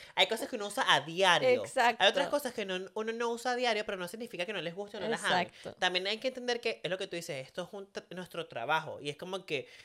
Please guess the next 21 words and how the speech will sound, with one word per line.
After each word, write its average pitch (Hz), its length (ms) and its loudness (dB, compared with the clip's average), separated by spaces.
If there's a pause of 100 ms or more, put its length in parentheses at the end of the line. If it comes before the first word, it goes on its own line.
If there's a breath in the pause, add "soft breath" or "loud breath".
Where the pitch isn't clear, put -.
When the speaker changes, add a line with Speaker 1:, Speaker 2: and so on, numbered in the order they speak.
(160 loud breath)
Speaker 1:
yo 165 280 0 (100)
te 202 100 -4
puedo 226 220 2
decir 175 400 -6
las 196 200 -6
propiedades 220 500 -2
de 220 60 -14
ciertas 143 320 -8
cosas 165 300 -12
que - 80 -20
también 131 240 -12
son 147 200 -12
buenas 160 260 -4
y 175 60 -12
necesariamente, 170 600 -10
y 269 120 -8
no, 170 80 -2
Speaker 2:
Ujú. 208 100 -6
Speaker 1:
y 185 80 2
no 180 80 -2
necesariamente 214 760 -6